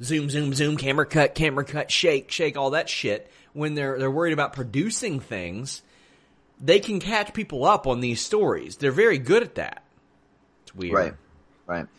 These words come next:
Speaker 2: I wanna, uh, talk about a couple more things related to A E W. The first one is,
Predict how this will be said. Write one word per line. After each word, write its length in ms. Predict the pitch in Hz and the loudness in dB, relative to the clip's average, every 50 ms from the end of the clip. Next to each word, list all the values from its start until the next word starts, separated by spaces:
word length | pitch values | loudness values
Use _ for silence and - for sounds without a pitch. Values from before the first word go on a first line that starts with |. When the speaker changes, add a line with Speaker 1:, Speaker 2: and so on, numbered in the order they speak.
| - - - - - - - - - | -20 -20 -20 -20 -20 -20 -12 -4 0
Speaker 2:
I 80 | - 107 | 0 2
wanna, 360 | 123 143 151 151 147 131 110 - | 4 4 4 2 2 0 -2 -4
uh, 240 | 110 127 123 120 113 - | -2 0 0 0 0 -2
talk 200 | - 127 120 117 | 0 -2 -2 -2
about 140 | 117 113 98 | -2 -6 -6
a 60 | - | -4
couple 200 | 123 110 104 107 | -4 -6 -6 -4
more 160 | 113 110 107 101 | -4 -4 -4 -6
things 380 | - - 107 101 101 92 90 | -6 -8 -10 -8 -8 -10 -12
related 440 | 98 85 98 101 101 95 92 95 90 | -12 -10 -8 -4 -2 -2 -2 0 0
to 40 | 92 | 0
A 180 | 87 87 95 101 | 0 0 0 -2
E 160 | 95 87 92 | -2 -2 -2
W. 420 | 82 92 92 95 98 101 90 87 | 0 2 2 2 2 0 -2 -2
The 80 | 80 80 | -4 -4
first 300 | - - 101 113 - - | -2 0 0 0 0 -2
one 200 | 101 95 95 90 | -4 -4 -4 -4
is, 540 | 85 85 82 85 85 76 76 - - - | -4 -4 -4 -4 -6 -6 -8 -12 -14 -14